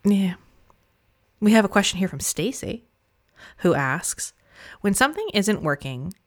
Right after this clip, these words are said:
how can you tell the difference between a spell or element of a spell that just needs to be tweaked versus one that is telling you, 'Give it up, babe, this one's not for you'?" <laughs> This is a good one.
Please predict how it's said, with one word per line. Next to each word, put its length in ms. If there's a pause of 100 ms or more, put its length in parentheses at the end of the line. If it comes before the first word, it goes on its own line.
how 240
can 180
you 80
tell 220
the 80
difference 420
between 260
a 60
spell 460
or 160
element 400
of 80
a 80
spell 260
that 160
just 220
needs 180
to 80
be 100
tweaked 460 (400)
versus 640
one 280
that 120
is 140
telling 320
you, 260
'Give 160
it 60
up, 180
babe, 240 (160)
this 180
one's 200
not 180
for 140
you'?" 440
<laughs> 40 (320)
This 180
is 260
a 60
good 160
one. 220